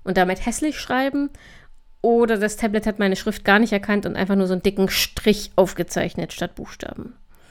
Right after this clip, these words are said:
Ich hab dann das iPad relativ schnell nur noch zum Lesen und, ähm, Serien gucken benutzt und dann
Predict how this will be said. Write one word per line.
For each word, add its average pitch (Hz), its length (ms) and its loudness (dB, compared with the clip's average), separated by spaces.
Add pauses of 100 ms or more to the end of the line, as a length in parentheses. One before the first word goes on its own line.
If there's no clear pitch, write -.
(500)
Ich 208 140 -2
hab 226 160 4
dann 247 180 4
das 214 200 -2
iPad 196 500 0
relativ 196 400 2
schnell 202 440 2
nur 196 160 4
noch 185 180 0
zum 180 380 -4
Lesen 190 600 2
und, 175 540 -6
ähm, - 440 -8
Serien 262 300 4
gucken 262 320 0
benutzt 226 360 0
und 175 160 -4
dann 180 260 -6